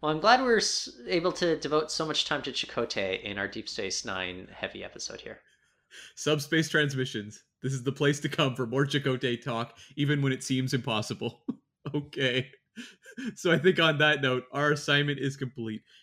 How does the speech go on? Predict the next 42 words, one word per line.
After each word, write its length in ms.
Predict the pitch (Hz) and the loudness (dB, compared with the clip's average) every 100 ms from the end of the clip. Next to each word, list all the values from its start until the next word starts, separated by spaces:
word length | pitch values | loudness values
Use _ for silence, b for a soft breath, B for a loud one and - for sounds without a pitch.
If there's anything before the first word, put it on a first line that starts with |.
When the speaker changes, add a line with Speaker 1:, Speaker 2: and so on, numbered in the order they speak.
| - | -12
Speaker 2:
If 140 | 135 | -2
you 60 | 147 | 0
enjoyed 280 | 139 165 156 | 2 0 0
listening 200 | 165 135 | -2 -2
to 20 | |
this 120 | 120 | -2
podcast, 560 | - 123 123 147 147 - | -2 -4 0 -2 -2 -4
we 80 | 143 | -4
want 200 | 156 123 | -2 -2
to 40 | |
hear 220 | 139 160 | 0 -2
from 180 | 147 117 | -4 -4
you. 220 | 123 110 b b _ - | -4 -4 b b _ -4
Jump 200 | 151 147 | -2 0
on 120 | 185 | -2
over 120 | 175 | 0
to 80 | 175 | -2
the 120 | 151 151 | 0 -2
Facebook 280 | 143 135 - | 0 -6 -6
page 340 | 135 107 101 - | -2 -2 -2 -2
at 280 | 156 123 - | 0 2 0
facebook 320 | 123 - 117 | -2 -2 -6
dot 200 | 123 120 | -6 -6
com 320 | 135 131 110 | -4 -4 -6
slash 420 | - 156 151 107 - | -8 -8 -6 -8 -10
subspace 480 | - 113 - 113 - | -10 -10 -8 -10 -8
pod. 360 | 117 120 131 b b b - | -8 -6 -6 b b b -4
Let 140 | 170 | -2
us 160 | 196 170 | -2 -2
know 240 | 202 202 | 0 0
your 420 | 151 131 208 185 | 0 0 2 2
D 240 | 113 120 120 | 0 0 0
S 160 | 110 | 0
nine 260 | 123 117 110 | -2 0 -2
season 260 | 104 123 110 | -2 -4 -4
rankings. 500 | 113 110 101 98 - | -4 -4 -6 -10 -8
We'd 160 | 120 117 | -8 -4
love 200 | 120 110 | -4 -4
to 80 | |
hear 200 | 113 123 | -4 -2
them. 200 | 117 98 - _ _ _ _ - | -2 -6 -12 _ _ _ _ -2
Tyler, 460 | 156 165 143 98 | 2 2 0 -2